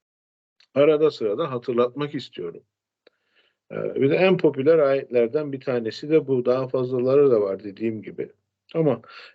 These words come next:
insanlar kendi üstüne çekiyor bu ayeti.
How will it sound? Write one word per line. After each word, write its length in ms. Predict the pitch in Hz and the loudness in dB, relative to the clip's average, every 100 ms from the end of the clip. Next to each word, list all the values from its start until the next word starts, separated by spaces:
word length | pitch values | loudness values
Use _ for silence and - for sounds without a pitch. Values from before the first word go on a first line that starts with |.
| - | 0
insanlar 680 | 143 185 180 160 160 175 | 2 4 0 -2 -2 -4
kendi 340 | - 147 147 156 | -2 -2 -2 -4
üstüne 420 | 143 - 135 151 | -4 -6 -2 -2
çekiyor 480 | - 117 - 101 92 | 0 -6 -4 -8 -4
bu 140 | 110 | -4
ayeti. 500 | 95 90 90 - _ | -4 -6 -12 -18 _